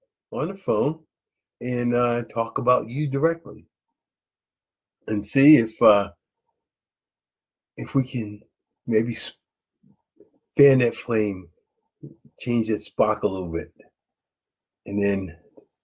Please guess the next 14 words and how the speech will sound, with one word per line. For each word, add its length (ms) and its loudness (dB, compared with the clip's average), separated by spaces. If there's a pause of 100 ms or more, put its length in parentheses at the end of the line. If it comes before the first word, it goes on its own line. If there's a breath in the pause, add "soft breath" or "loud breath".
then 180 6
you 120 8
decide 380 2
what 180 -10
direction 340 -6
you 100 -6
wanna 220 -2
head. 240 -2 (1800)
I 160 6
just 240 2
wanna 220 6
be 240 8
able 200 4
to 60 0